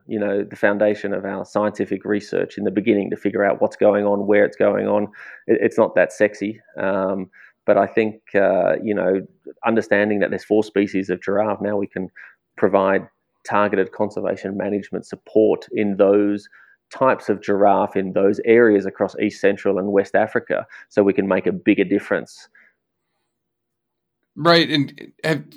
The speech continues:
Speaker 2: have you seen, like, getting the locals involved? Have you, are you guys involved doing that or other N G Os as far as why giraffes are important and why they may wanna help protect them?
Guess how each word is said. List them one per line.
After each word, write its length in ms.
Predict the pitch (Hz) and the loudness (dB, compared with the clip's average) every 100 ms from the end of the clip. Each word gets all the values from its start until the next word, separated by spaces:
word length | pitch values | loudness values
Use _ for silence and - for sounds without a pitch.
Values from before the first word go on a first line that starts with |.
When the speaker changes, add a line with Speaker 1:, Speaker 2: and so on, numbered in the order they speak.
| _ _ _ - | _ _ _ -8
Speaker 2:
have 160 | 160 | 0
you 120 | 196 | 2
seen, 340 | 214 240 226 185 | 2 4 4 4
like, 220 | 139 110 | 2 4
getting 240 | 147 151 | 2 4
the 80 | 123 | 4
locals 480 | 110 117 120 143 131 | 4 4 4 0 0
involved? 580 | 143 143 147 147 147 123 | 0 4 6 8 6 2
Have 160 | 110 | -2
you, 240 | 120 131 135 - - - - - - _ | 0 -2 -4 -14 -18 -16 -16 -18 -20 _
are 80 | 131 | 2
you 160 | 139 143 | 4 6
guys 260 | 135 120 | 6 6
involved 440 | 110 110 120 139 135 | 0 6 8 8 4
doing 460 | 151 156 151 143 - _ _ - | 2 4 2 -2 -8 _ _ 2
that 300 | 139 156 151 | 6 8 8
or 160 | 113 107 | 6 2
other 240 | 131 127 | 2 4
N 140 | 139 | 4
G 260 | 135 139 139 | 4 4 6
Os 440 | 139 139 127 120 | 6 6 4 2
as 120 | 113 113 | -2 -2
far 300 | 117 113 113 | 2 4 6
as 220 | 107 95 | 2 -2
why 320 | 98 107 113 | 2 6 6
giraffes 500 | 113 110 110 110 - | 4 4 6 4 0
are 100 | 104 | -4
important 840 | 101 - 117 113 104 113 113 113 107 | -4 -2 0 0 -2 -2 -2 -2 -2
and 420 | 101 98 98 98 | -6 -8 -10 -4
why 240 | 104 104 | 0 2
they 140 | 104 104 | 2 -2
may 160 | 104 | -2
wanna 260 | 104 104 104 | -2 -2 -2
help 260 | 113 107 | -4 -6
protect 360 | 101 - 131 - | -8 -4 -4 -2
them? 300 | 160 165 165 | -4 -4 -6